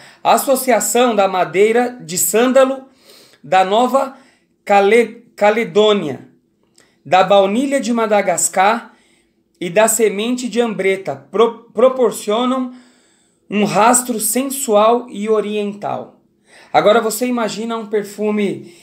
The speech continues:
que tem um rastro oriental, amadeirado, com âmbar, e essas notas aqui de, de sândalo,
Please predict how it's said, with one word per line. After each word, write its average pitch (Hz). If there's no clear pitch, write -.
que 175
tem 208
um 214
rastro 185
oriental, 196
amadeirado, 202
com 240
âmbar, 247
e 180
essas 208
notas 202
aqui 202
de, 190
de 131
sândalo, 240